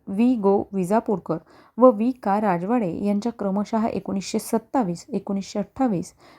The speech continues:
व एकोणीसशे तेहतीस या वर्षी लिहिलेल्या छोटेखानी चरित्रात चरित्र नायकांची समर्पक ओळख पटवणारी कामगिरी ही विश्वसनीय असल्याची छाप पडते, कारण त्यांचे लेखन निष्ठेने व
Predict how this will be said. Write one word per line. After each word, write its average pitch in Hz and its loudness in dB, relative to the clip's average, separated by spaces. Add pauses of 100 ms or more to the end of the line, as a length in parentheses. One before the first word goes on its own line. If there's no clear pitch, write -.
(120)
व 269 8
एकोणीसशे 262 4
तेहतीस 226 -4 (340)
या 269 8
वर्षी 233 4
लिहिलेल्या 202 0
छोटेखानी 254 0
चरित्रात 190 -2 (440)
चरित्र 302 6
नायकांची 202 0
समर्पक 240 0 (120)
ओळख 202 2 (520)
पटवणारी 302 6
कामगिरी 196 -2 (100)
ही 240 0
विश्वसनीय 285 2
असल्याची 190 0
छाप 185 -2 (120)
पडते, 170 -4 (420)
कारण 240 8
त्यांचे 214 0
लेखन 208 -2 (220)
निष्ठेने 196 0
व 214 2